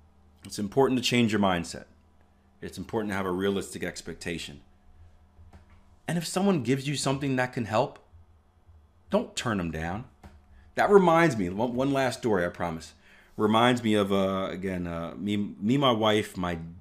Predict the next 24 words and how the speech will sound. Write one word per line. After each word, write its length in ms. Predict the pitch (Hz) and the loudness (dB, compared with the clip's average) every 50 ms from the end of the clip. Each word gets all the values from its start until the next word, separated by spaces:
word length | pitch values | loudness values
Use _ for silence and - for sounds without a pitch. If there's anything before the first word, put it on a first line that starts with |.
| - | -8
me, 140 | - 110 135 | -4 -2 0
my 100 | 156 160 | 2 2
wife, 240 | 143 135 131 120 - | 4 4 2 2 0
and 60 | 120 | -2
my 100 | 101 90 | -4 -2
dad, 340 | 85 82 90 87 85 82 80 | -2 -2 -4 -4 -4 -4 -6
and 40 | 78 | -6
I 60 | 80 | -8
think 140 | 85 90 82 | -8 -6 -6
our 100 | 82 80 | -6 -6
kid, 300 | 78 - - 85 80 78 | -6 -6 -6 -6 -6 -6
before 200 | - - 95 87 | -8 -8 -8 -8
our 20 | |
second 180 | 85 - 87 82 | -8 -10 -12 -10
kid 100 | - 85 | -10 -10
was 100 | 80 76 | -10 -10
born, 340 | 76 76 73 76 78 78 78 - - - - - - - - | -12 -12 -12 -12 -12 -12 -14 -16 -20 -20 -20 -20 -20 -14 -8
we 60 | - | -4
were 80 | 92 85 | -4 -4
coming 240 | - - 110 98 95 | -2 0 0 2 2
out 160 | 90 90 90 | 4 2 2
of, 140 | 87 82 85 | 0 0 -2
uh, 60 | 82 | -4
um, 520 | - 73 80 80 80 80 78 78 78 78 | -4 -6 -8 -8 -8 -8 -10 -10 -12 -14